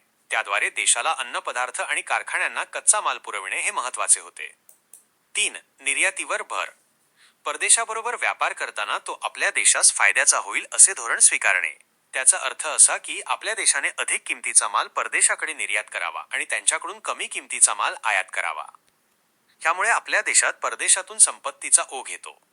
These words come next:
आपल्या देशातील सोन्या चांदीसारख्या धातूंची नाणी देशातच राहतात.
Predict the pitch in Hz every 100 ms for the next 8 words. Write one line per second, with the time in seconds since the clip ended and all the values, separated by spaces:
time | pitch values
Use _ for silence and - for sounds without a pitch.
0 | _ _ _ _ _ _ _ 160 185 240
1 | 190 - 156 226 233 - 123 175 180 135
2 | 160 147 113 165 175 101 - 156 180 120
3 | 98 196 107 - 131 202 - 87 82 80